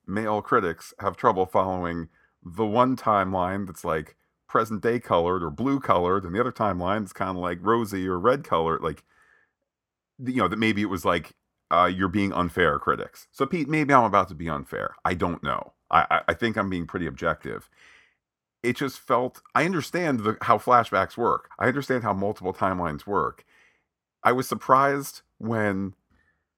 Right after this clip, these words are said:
Salma Hayek's Ajak was killed off. And it's like, "Oh, well, now is she gone?" And then we flash back and she's kind of back. But it, it felt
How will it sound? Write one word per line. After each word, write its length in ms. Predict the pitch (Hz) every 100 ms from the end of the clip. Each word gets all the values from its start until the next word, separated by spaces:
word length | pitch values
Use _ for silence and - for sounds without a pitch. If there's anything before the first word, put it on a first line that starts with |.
| -
Salma 400 | 123 117 123 107
Hayek's 580 | 110 107 92 87 - -
Ajak 500 | 101 110 101 87 85
was 140 | 90 85
killed 300 | - 87 78
off. 440 | 107 60 82 - -
And 80 |
it's 80 | 82
like, 160 | 80 -
"Oh, 160 | 117 95
well, 220 | 76 85
now 200 | 90 92
is 60 |
she 140 | - 87
gone?" 400 | 90 92 104 110 _ -
And 100 | 101
then 80 |
we 60 | 107
flash 320 | - 110 110
back 220 | 104 98
and 80 | 95
she's 160 | 92 82
kind 140 | 95
of 120 | 73
back. 480 | 113 123 82 80 - _ _ _ _ _ -
But 140 | 110
it, 140 | 104 - _ _ _ _ _
it 160 | 117 107
felt 560 | - 143 123 139 -